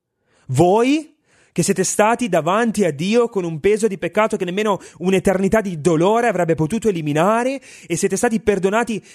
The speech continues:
di tutto in una frazione di secondo, siete pronti a tenere questo piccolo torto contro qualcun altro? Questo è il punto intero della parabola che si trova alla fine di Matteo diciotto.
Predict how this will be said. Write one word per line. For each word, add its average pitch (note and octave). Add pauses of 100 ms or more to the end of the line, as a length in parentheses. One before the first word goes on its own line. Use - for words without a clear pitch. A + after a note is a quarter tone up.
(120)
di E3
tutto C#4+
in G3+
una G3
frazione B3
di A#3+
secondo, E3+ (460)
siete G3
pronti A#3
a G3+
tenere G3+
questo F#3
piccolo F#3+
torto G3
contro G3+
qualcun C3
altro? G3+ (2000)
Questo D#3
è -
il A#2+
punto D#3+
intero B2+
della B2
parabola B2
che B2
si A2+
trova C3+
alla A2
fine D3+
di A2
Matteo G#2+
diciotto. D3+